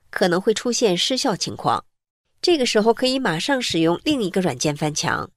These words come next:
一般如果无界失效，自由门马上可以翻墙，反之亦然。这两个翻墙软件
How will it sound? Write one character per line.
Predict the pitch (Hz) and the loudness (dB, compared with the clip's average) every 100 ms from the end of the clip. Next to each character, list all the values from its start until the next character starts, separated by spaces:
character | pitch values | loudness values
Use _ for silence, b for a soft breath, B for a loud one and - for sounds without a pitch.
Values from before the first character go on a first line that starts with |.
| _ _ _ _ | _ _ _ _
一 | 226 208 | -4 4
般 | 214 220 - | 4 4 2
如 | 233 | 0
果 | 262 196 | 4 6
无 | 143 143 208 | 4 2 2
界 | 262 | 2
失 | 180 - | 2 0
效， | 160 180 135 - _ _ | 0 2 2 -2 _ _
自 | - 294 | -2 2
由 | 269 269 | 4 4
门 | 202 226 - | 2 2 0
马 | 165 | 0
上 | 147 247 196 | 2 0 0
可 | 190 | 0
以 | 147 | 0
翻 | 151 156 | 0 -2
墙， | - 117 113 _ _ _ _ | -2 -4 -4 _ _ _ _
反 | - 143 - | -4 -4 -2
之 | 220 | -4
亦 | 247 | 0
然。 | 190 123 113 - _ _ _ _ _ - | 0 0 -4 -8 _ _ _ _ _ -4
这 | 339 254 | -2 0
两 | 127 | -2
个 | 147 | -4
翻 | 180 | -4
墙 | 165 170 165 | -4 -4 -4
软 | 117 | -4
件 | - 147 - | -2 -2 -4